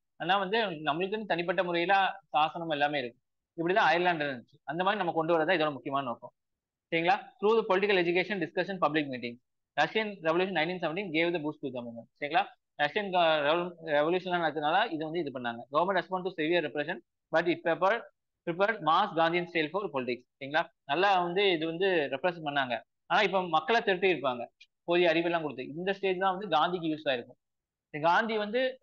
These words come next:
அஹ், அங்கிருந்து ஆயிரத்தி தொள்ளாயிரத்தி பதினஞ்சு பதினாலுல தான் வந்திருப்பாரு, சரிங்களா?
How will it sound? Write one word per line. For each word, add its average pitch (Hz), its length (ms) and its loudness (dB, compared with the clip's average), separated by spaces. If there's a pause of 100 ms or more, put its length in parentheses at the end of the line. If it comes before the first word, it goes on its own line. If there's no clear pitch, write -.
(240)
அஹ், 143 340 4
அங்கிருந்து 196 440 0
ஆயிரத்தி 175 260 2
தொள்ளாயிரத்தி 175 240 -2
பதினஞ்சு 170 300 0
பதினாலுல 151 360 2
தான் 170 100 2
வந்திருப்பாரு, 135 340 -4 (140)
சரிங்களா? 147 320 0